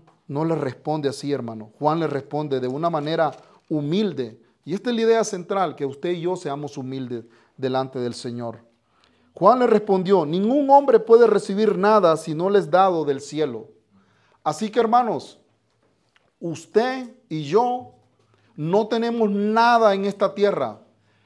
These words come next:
que no sea dado por Dios, sea familia, sea trabajo, sea bienes,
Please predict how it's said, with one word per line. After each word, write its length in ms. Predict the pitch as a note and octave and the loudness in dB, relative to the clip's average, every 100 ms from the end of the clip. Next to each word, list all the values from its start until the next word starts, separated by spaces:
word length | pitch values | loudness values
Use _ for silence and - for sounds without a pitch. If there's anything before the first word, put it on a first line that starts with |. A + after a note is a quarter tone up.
| _ | _
que 160 | - D#3 | -8 -4
no 120 | D#3+ | -4
sea 280 | F3 G#3 G3+ | 0 2 4
dado 320 | F3 G3 F#3+ | 4 4 2
por 220 | F#3+ D#3 | 0 -4
Dios, 400 | C3+ F3+ D#3 - - | -2 0 0 -2 -12
sea 320 | _ - F3 E3 | _ -2 2 2
familia, 760 | D3+ C3 D#3 A#3+ C4 C4 C#4 - _ _ _ _ _ _ | 0 -4 -2 -2 -2 -6 -8 -18 _ _ _ _ _ _
sea 420 | - - F#3+ E3+ | -16 0 2 2
trabajo, 640 | E3+ C#3+ E3 A#3+ A#3+ C#4+ - _ _ _ _ _ - | 2 2 4 4 0 -10 -18 _ _ _ _ _ -18
sea 420 | - F#3+ F#3 D3+ | -4 0 4 2
bienes, 840 | C#3 E3+ A3+ B3+ C#4 - - - | 0 0 0 -2 -6 -8 -14 -20